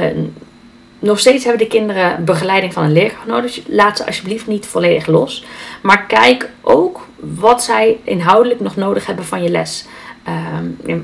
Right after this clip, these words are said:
net even het voorbeeld. Stel je hebt een kleuter die echt wel kan lezen. Kun je dan leesmomenten met deze leerling invoeren? Zodat hij, eh, elke dag minimaal even tien minuutjes probeert te lezen of zo. Kan die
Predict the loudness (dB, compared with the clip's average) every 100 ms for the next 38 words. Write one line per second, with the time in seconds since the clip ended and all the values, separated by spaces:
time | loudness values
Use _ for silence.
0 | -6 -4 -2 -2 -2 -2 2 4 6 4
1 | 2 0 0 2 -2 -4 -6 -8 0 0
2 | 0 -6 -10 -8 -6 0 4 4 2 0
3 | -4 -8 -14 -20 -20 -20 2 2 4 4
4 | 4 2 0 4 4 2 0 0 0 2
5 | 2 2 0 2 4 6 6 2 2 4
6 | 2 2 0 0 -2 -2 -2 -6 -4 -4
7 | -2 -2 0 0 -2 -2 -4 0 2 2
8 | 0 -2 -6 -4 -4 -4 -6 -8 -6 -6
9 | -4 0 0 0 -4 -12 -18 -18 -16 -12
10 | -12 -12 0 2 4 2 0